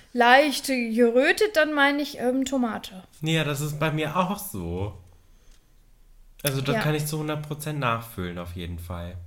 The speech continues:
Speaker 2: Ja.
Speaker 1: Deswegen gehe ich auch eigentlich, und das ist eigentlich komplett Schwachsinn, weil es interessiert keine Sau und jeder
Speaker 2: Ja.
Speaker 1: sieht beim Sport scheiße aus.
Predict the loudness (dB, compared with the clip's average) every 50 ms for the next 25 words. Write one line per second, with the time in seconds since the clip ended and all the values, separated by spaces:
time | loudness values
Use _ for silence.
0 | -14 -12 -8 -6 -6 -4 -4 -4 -4 -4 -4 -6 -8 -8 -8 -8 -8 -8 -10 -12
1 | -16 -10 -8 -6 -4 -4 -6 -6 -10 -12 -14 -16 -18 -20 -20 -20 _ _ _ -20
2 | -16 -10 -6 -6 -6 -6 -8 -10 -10 -12 -12 -10 -10 -8 -8 -8 -10 -12 -14 -12
3 | -12 -12 -10 -10 -10 -10 -10 -12 -12 -12 -12 -12 -10 -8 -8 -8 -8 -8 -10 -10
4 | -12 -12 -12 -12 -12 -12 -12 -10 -8 -8 -6 -6 -4 -4 -4 -4 -4 -6 -8 -8
5 | -6 -4 -4 -4 -4 -4 -8 -8 -8 -8 -10 -10 -10 -12 -12 -10 -10 -12 -12 -14
6 | -14 -14 -14 -14 -14 -14 -16